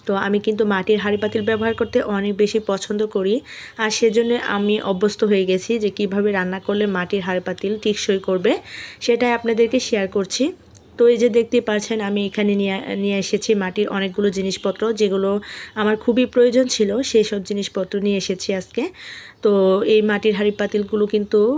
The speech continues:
অনেক বেশি সুন্দর, আর এগুলোতে রান্না করতে ভীষণ ভালো লাগে। তো আমার যে সকল আপু ভাইয়েরা মাটির হাঁড়ি পাতিলে রান্না করতে চান,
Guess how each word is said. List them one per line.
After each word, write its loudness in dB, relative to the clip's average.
অনেক -2
বেশি 0
সুন্দর, 0
আর -2
এগুলোতে -2
রান্না -2
করতে -2
ভীষণ -4
ভালো -2
লাগে। -2
তো -4
আমার -2
যে -2
সকল -2
আপু 0
ভাইয়েরা -2
মাটির -2
হাঁড়ি -4
পাতিলে -4
রান্না -4
করতে -2
চান, -4